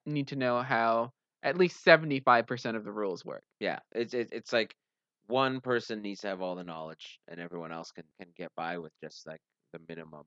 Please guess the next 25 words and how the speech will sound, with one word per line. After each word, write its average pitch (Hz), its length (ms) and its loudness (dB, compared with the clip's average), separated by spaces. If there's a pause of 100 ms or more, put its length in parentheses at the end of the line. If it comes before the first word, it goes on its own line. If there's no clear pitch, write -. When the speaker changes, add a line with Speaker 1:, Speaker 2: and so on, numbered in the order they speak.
(540)
Speaker 2:
to 87 60 -12
run 80 220 -8
their 76 160 -14
own 76 140 -14 (100)
characters. 78 200 -16 (240)
Speaker 1:
Yeah. - 80 -14 (380)
Speaker 2:
Yeah. - 160 -8 (240)
Speaker 1:
So 233 60 2
I - 20 4
really 240 160 6
like 190 220 4
this 139 180 -4
one. 170 180 -2
I'm 139 180 -4
excited 139 420 -2
to 135 60 -8
see 131 300 -4
what 131 240 -2
else 123 220 0
they 120 160 -6
add 110 260 0
to 120 180 -4
it, 147 200 -2
or 113 320 -2
if 113 160 -6